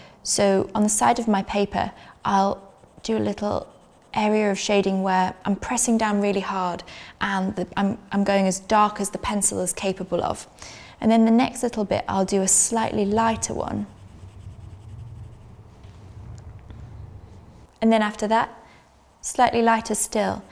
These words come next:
So we're going now through just the grey scales.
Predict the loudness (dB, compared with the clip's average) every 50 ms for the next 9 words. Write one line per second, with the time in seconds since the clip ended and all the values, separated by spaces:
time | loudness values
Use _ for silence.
0 | -20 -20 -18 -4 0 2 2 4 4 4 4 6 6 6 6 4 2 0 0 2
1 | 4 4 6 4 4 2 -2 -10 -20 -20 -20 _ _ _ _ _ _ -6 -4 -4
2 | -4 -2 -2 -2 -2 -2 0 2 4 4 4 2 0 -2 -2 -2 -2 0 0 -2
3 | -4 -4 -6 -6 -8 -10